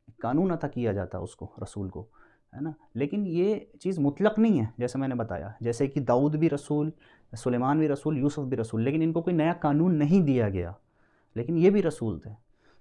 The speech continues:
तो ये एक्सेप्शंस हैं, लेकिन जो सही चीज़ है वो ये है कि रसूल जो होता है ना, अ,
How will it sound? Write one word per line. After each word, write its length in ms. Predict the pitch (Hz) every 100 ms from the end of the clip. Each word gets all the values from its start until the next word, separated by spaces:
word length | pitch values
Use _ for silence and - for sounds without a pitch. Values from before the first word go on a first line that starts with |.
| _ 202
तो 200 | 233 -
ये 140 | 185 151
एक्सेप्शंस 580 | - 165 165 175 160
हैं, 160 | 98 104 - _ _ _ _ _ _ _ _ _ _ -
लेकिन 580 | 107 113 165 175 131 95 _ _ -
जो 120 | 135
सही 380 | 117 139 143 214
चीज़ 300 | 208 202 185
है 140 | 208
वो 140 | 170 175
ये 120 | 170
है 220 | 214 247 - - - _ -
कि 300 | - - _ _ _
रसूल 580 | 127 131 - 196 247 226
जो 80 | 160
होता 220 | 120 120
है 60 | 151
ना, 260 | 165 110 - _ _ _ _ 143
अ, 380 | 135 131 -